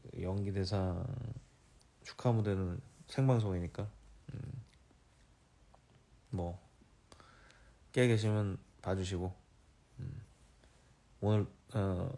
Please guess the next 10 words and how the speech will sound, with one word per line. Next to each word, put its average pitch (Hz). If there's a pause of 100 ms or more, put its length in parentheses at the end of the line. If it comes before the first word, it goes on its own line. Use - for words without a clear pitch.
올 110
한 117
해 110
너무 104
감사했어요. 92 (200)
예. 85 (1700)
그러면은 120 (1300)
오늘도 87 (1500)
잘 92
주무시고, 90